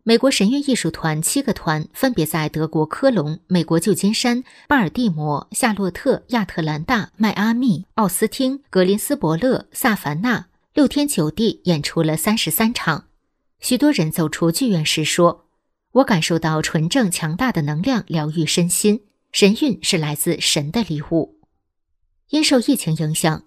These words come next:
全球许多艺术团纷纷取消演出，而神韵艺术团克服各种困难和阻碍，努力将这台展现真正中华神传文化精髓的演出带到各地，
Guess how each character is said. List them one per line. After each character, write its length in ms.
全 200
球 220
许 160
多 120
艺 160
术 160
团 260
纷 180
纷 200
取 160
消 220
演 200
出， 380
而 100
神 200
韵 200
艺 60
术 140
团 280
克 220
服 180
各 160
种 160
困 260
难 180
和 120
阻 180
碍， 340
努 120
力 140
将 180
这 140
台 300
展 200
现 300
真 180
正 200
中 240
华 200
神 220
传 240
文 180
化 200
精 200
髓 200
的 80
演 200
出 280
带 160
到 160
各 180
地， 300